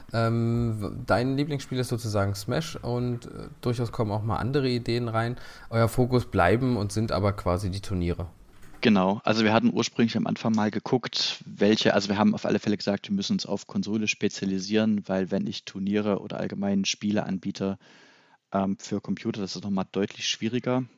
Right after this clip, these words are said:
Speaker 2: weil da sprechen wir dann so von einem Setup, das kostet halt fast tausend Euro. Bei Konsole ist das ein bisschen leichter, da mal irgendwie zehn Setups irgendwie bereitzustellen. In die Retro-Schiene konnten oder wollten wir eigentlich auch nicht gehen, weil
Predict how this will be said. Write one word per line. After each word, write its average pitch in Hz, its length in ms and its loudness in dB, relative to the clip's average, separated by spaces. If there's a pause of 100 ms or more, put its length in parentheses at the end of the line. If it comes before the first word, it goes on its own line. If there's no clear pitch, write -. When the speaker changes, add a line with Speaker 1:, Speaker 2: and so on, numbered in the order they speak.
Speaker 2:
weil 92 140 -6
da 95 100 -2
sprechen 101 320 -4
wir 92 60 -4
dann 95 180 0
so 95 100 -6
von 98 240 -4
einem 95 100 -2
Setup, 95 280 -2 (160)
das - 200 -8
kostet - 300 -8
halt 98 120 -8
fast - 220 -10
tausend 95 280 -6
Euro. 110 460 -8
Bei 92 160 -2
Konsole 101 460 -2
ist - 200 -6
das - 120 -6
ein - 40 -20
bisschen - 220 -8
leichter, 95 280 0
da 92 120 -2
mal 92 160 0
irgendwie 95 240 -8
zehn 95 240 -4
Setups - 380 -6
irgendwie 101 260 -14
bereitzustellen. 120 800 -2 (680)
In 101 300 4
die 101 260 2
Retro-Schiene 107 680 0 (540)
konnten 113 400 -2
oder 92 160 -4
wollten 107 240 2
wir 143 100 2
eigentlich 120 320 0
auch - 80 -6
nicht 127 180 -6
gehen, 135 220 -2
weil 98 220 -2